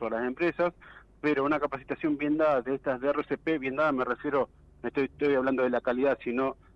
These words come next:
de la cantidad de contenido que vos podés dar en tres horas, mm, eh, te diría yo que la persona por lo menos sale con conocimientos básicos.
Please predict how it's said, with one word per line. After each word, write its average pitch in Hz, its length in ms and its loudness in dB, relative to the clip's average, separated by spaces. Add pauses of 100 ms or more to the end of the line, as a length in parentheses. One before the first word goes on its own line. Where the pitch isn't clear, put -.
de 117 80 -2
la 120 80 0
cantidad 127 380 0
de 139 100 2
contenido 135 560 0
que 127 80 -2
vos 127 180 -4
podés 127 240 -2
dar 131 180 0
en 127 100 -2
tres 131 240 -4
horas, 156 260 0
mm, 120 180 -8 (120)
eh, 113 380 -6 (600)
te 123 100 -2
diría 123 300 0
yo 147 180 0
que 143 100 -4
la 123 100 0
persona 127 500 -2
por 113 200 -4
lo 113 100 -4
menos 139 260 -2
sale 143 220 0
con 123 160 -2
conocimientos 117 580 -4
básicos. 117 480 -4